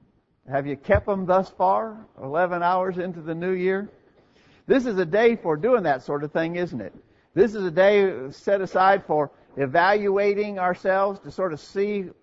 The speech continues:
where we are and how we've been doing in the past, and also a time for setting some goals and some objectives for the next year. We call them New Year's resolutions, and we often do that sort of thing.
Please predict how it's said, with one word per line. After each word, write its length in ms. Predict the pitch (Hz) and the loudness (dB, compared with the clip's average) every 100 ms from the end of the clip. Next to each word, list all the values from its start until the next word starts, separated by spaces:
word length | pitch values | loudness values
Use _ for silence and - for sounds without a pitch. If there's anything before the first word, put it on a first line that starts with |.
| _ _ | _ _
where 240 | 156 190 185 | -4 -2 0
we 160 | 175 | 2
are 400 | 170 180 196 185 | 6 8 8 6
and 140 | 151 143 | 2 -2
how 220 | 165 180 | 0 0
we've 220 | 160 139 | -2 -6
been 220 | 170 185 | -4 -4
doing 240 | 170 175 165 | -4 -4 -4
in 120 | 151 | -6
the 60 | |
past, 520 | 147 196 190 208 220 - _ _ _ | -8 -2 0 0 -2 -8 _ _ _
and 140 | - 143 | 0 6
also 520 | 196 214 196 165 156 | 6 6 2 2 2
a 60 | |
time 360 | 139 196 196 190 | 0 0 0 0
for 120 | - | -6
setting 360 | - 196 185 180 | -2 -2 -2 -6
some 220 | 156 139 | -10 -4
goals 440 | 160 185 202 196 | 0 2 2 -2
and 160 | 160 143 | -6 -12
some 220 | 156 131 | -12 -12
objectives 680 | 117 135 185 190 - 180 160 | -12 -8 -4 -4 -4 -10 -8
for 220 | 165 151 | -8 -6
the 180 | 143 170 - | -6 -10 -16
next 460 | 156 175 170 - | -6 -4 -4 -10
year. 460 | 170 220 208 135 170 - _ _ _ _ | -8 -2 0 0 -4 -10 _ _ _ _
We 120 | - 165 | -4 -2
call 340 | - 196 202 | 6 8 8
them 360 | 196 208 196 - | 6 0 -4 -8
New 260 | 131 185 | 0 0
Year's 500 | 208 175 180 196 180 | 2 4 6 4 2
resolutions, 840 | 160 170 185 202 254 240 127 92 120 | 0 0 4 4 4 2 -8 -14 -10
and 160 | 139 | -8
we 140 | 147 170 | -6 0
often 400 | 170 240 240 208 | 2 2 -2 -8
do 160 | 233 277 | -6 -2
that 180 | 165 131 | -2 -2
sort 200 | 151 135 | -4 -4
of 100 | - | -4
thing. 260 | 123 175 | -8 -10